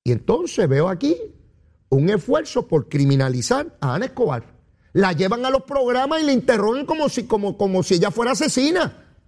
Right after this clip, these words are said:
Claro que ella tiene una responsabilidad ministerial por velar ese sistema. Y claro que tiene que dar explicaciones. Y claro que tiene que pedir todo, toda la investigación.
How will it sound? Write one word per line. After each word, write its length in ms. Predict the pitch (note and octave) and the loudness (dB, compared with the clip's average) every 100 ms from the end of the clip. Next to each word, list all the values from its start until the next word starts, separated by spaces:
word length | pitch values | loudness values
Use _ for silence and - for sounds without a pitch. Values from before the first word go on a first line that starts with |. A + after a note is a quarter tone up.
| _ _ _ _ _ _ _ _ _ | _ _ _ _ _ _ _ _ _
Claro 380 | E3 E3 C4 D4 | 2 2 0 0
que 80 | A#3+ | 0
ella 160 | A3+ | 0
tiene 180 | A#3 A#3 | -2 -2
una 180 | A3+ G#3+ | 0 2
responsabilidad 680 | G#3 G3+ G3 G3+ G3 G3 G#3 | 0 0 0 0 0 0 0
ministerial 500 | G3+ F#3+ F#3 F3+ F#3+ | 0 2 2 0 0
por 180 | F#3+ | 2
velar 320 | E3+ E3 F3 F3 | 4 4 2 0
ese 160 | - | 0
sistema. 540 | D#3+ E3 - C3+ B2+ A2 - | 0 0 0 0 -2 -6 -2
Y 140 | G#3 E3 | 2 2
claro 400 | G3+ G#3+ D4+ C4 | 2 2 0 -2
que 100 | A#3 | -2
tiene 200 | A#3 A3+ | -2 0
que 80 | |
dar 140 | G#3 F#3 | 0 0
explicaciones. 680 | - F3+ E3 D3 D3+ D3 | -2 -2 -2 0 2 2
Y 20 | C#3+ | 2
claro 420 | G#3 A3+ D4+ C4+ | 2 2 0 0
que 100 | A#3+ | 0
tiene 240 | A#3+ A#3 | 0 -2
que 100 | A#3 | -2
pedir 360 | G3+ G3 G3+ - | 0 2 0 0
todo, 420 | G3+ G3 E3 - - _ | 0 2 0 -4 -20 _
toda 240 | - G3 F#3+ | 0 2 2
la 60 | |
investigación. 800 | F#3 E3+ E3 D#3 C#3 D3 A#2+ G#2+ | 2 0 2 2 2 -2 -4 -6